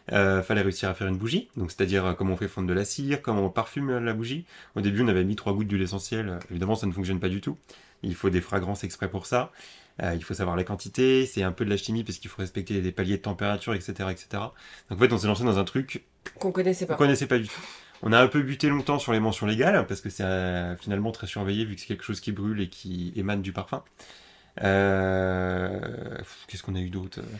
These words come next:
Speaker 2: Après, en, en réelle galère, euh, moi, les, celle que je me souviens, c'est forcément celle du début qui était le plus difficile à recevoir parce que quand on travaille autant, il faut savoir que sur Marceau, on a commencé à travailler, euh, Marceau était encore à l'école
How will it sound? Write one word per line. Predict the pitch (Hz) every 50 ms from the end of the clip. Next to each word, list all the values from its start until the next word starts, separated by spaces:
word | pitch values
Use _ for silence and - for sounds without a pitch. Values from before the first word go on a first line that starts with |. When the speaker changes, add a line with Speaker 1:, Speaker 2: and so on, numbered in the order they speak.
| - -
Speaker 2:
Après, | - 196 202 202 - 277 277
en, | 254
en | 214 196 208 - - 202 202
réelle | 202 208 220 220 233 240 247 214
galère, | 226 220 214 220 226 247 254 240
euh, | 233 208 202 196 202 202 202
moi, | 202 208 220
les, | 226 220 202 - -
celle | 170 - 214 202 202 185
que | - - 202
je | 180 190
me | 190
souviens, | 180 - - 196 196 220 220
c'est | - 208
forcément | 185 190 180 - - 202 202 214
celle | 208 - 202 190 180
du | 175 185
début | 175 185 190 175 202 208
qui | -
était | - -
le | 190 175
plus | - -
difficile | 180 180 175 175 - 190 180 - - - 214 214 196
à | 196 180 175 170 170 170 165 165
recevoir | 160 180 196 196 - - 208 196 190 214 220 233 226
parce | - 202 185 180 -
que | - - 180
quand | 175 - 180 170 170 -
on | 180 175 175
travaille | 170 - - 185 180 190 190 180 190
autant, | 190 185 - 214 214 214 - - - - -
il | -
faut | -
savoir | - 220 233 233
que | - 208
sur | - - 196
Marceau, | 190 190 185 - - 220 214
on | 196
a | 180
commencé | 180 185 175 170 180 175 - - 208 208 202
à | 190 180
travailler, | 180 - - 180 175 180 185 185 196 214 226 220 202
euh, | 185
Marceau | 180 185 - - 208
était | 208 190 180
encore | 170 175 180 190
à | 185
l'école | 175 175 - 208 214 226 247